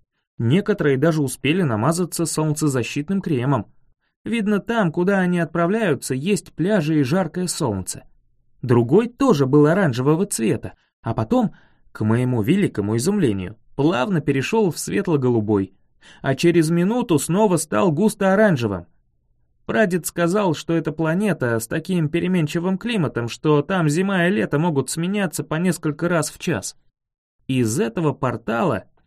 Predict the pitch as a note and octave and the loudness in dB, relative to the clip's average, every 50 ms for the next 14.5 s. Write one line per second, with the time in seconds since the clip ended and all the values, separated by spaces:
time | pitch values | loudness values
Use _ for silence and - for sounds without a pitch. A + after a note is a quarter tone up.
0 | _ _ - - - - - - A#2+ F#3 A#3+ - - - D3 B2+ - C3+ C3+ C#3+ | _ _ -20 -20 -16 -6 -2 0 2 2 2 0 -2 -4 -6 -2 -2 0 0 0
1 | D3 D3 - A3+ G#3+ F3+ D3+ - D3+ D3+ - - A3 - - F#3 F3+ D#3+ C#3+ D#3 | 0 -2 -2 -2 -2 -2 -2 -2 -4 -4 -4 -4 -6 -4 -2 0 0 0 0 0
2 | G3+ G#3 G#3 - - A2 - - - _ _ _ _ _ _ _ - A2+ A2+ A2 | 0 -2 -2 0 -2 -2 -2 -4 -8 _ _ _ _ _ _ _ -6 -2 0 0
3 | C3+ F#3+ - A3+ A3+ G#3 F#3 D#3 C#3 B2+ C#3 B2+ A2+ - - A#2+ G#2+ G#2+ B2+ E3 | 0 0 0 -2 -2 0 2 2 2 2 0 -2 -4 -4 -4 -6 -2 0 0 0
4 | G3+ A3 A3 - - G#3+ D3+ - - G2 - - _ _ _ _ - A#3 A3 G3+ | 2 0 -2 -2 0 0 0 0 -2 -6 -10 -12 _ _ _ _ -6 -4 -2 -2
5 | G#3+ A#3 A3+ G#3 A3 A3+ G#3 F3+ E3+ F#3 F3+ - - C3+ B2 A2+ - C3+ C3 A#2+ | 0 0 0 0 0 2 2 2 2 2 2 2 2 0 0 0 0 0 0 0
6 | - - A#2 G#2+ G2+ - _ _ _ _ _ _ _ _ _ _ _ - G3+ F#3+ | 0 -2 -2 -2 -2 -4 _ _ _ _ _ _ _ _ _ _ _ -6 -6 -4
7 | - A3+ A3 G#3 F#3+ - - B3 A#3 A3+ G#3+ A3 G3+ C#3+ G#2+ F#2+ - - _ _ | -2 -2 -2 -2 -4 -4 -6 -6 -4 -2 0 0 2 2 2 0 -4 -8 _ _
8 | _ _ A3 G#3 G#3+ G3+ - - G#3 G#3+ G#3+ G#3 F3+ F#3+ G3 - - G#3+ G#3 G3+ | _ _ -4 -2 -2 -2 -2 -2 -4 -2 -2 0 2 0 0 0 -2 -4 -4 -2
9 | G#3 G#3 G#3 F#3 - G#3+ E3 B2 B2 D#3 D#3+ A2+ - - - - _ - F#3+ G3+ | -2 0 -2 0 0 0 0 2 2 2 2 2 0 -4 -10 -18 _ -6 -2 0
10 | A3 A3+ A3 F#3+ A#3 A3 F3 D3 C3+ - E3 F#3 F3 - G3+ F3+ F3+ F#3+ F#3+ - | 2 4 2 4 2 2 4 4 2 2 0 -2 0 0 0 0 0 0 -2 -2
11 | G#3+ G3 D3+ A2 A2 G2 F#2+ F#2 F#2 F2 F2 - _ _ _ - G#3+ A#3+ - A#3+ | 0 0 0 2 2 0 -2 -2 -4 -8 -10 -14 _ _ _ -8 -8 -6 -4 -2
12 | A#3 A3 A3 - - E3+ D#3+ D3+ C#3+ - D#3+ D3 F3+ F3+ F#3+ G3 - B3+ A#3+ F#3+ | 0 0 0 -2 -2 -2 -2 -2 0 -2 -2 -2 -2 -2 -4 -2 -2 -2 0 2
13 | D3 C#3 F3 G#3 G3 E3 D3 C3 B2 B2 C#3 E3 G3 F#3 - - D#3+ A#2+ A2+ A2+ | 2 2 2 2 2 2 2 0 0 2 2 2 2 0 0 0 -2 0 0 2
14 | A2 A2+ G#2+ - - - - - - | 2 2 2 0 -2 -6 -6 -8 -10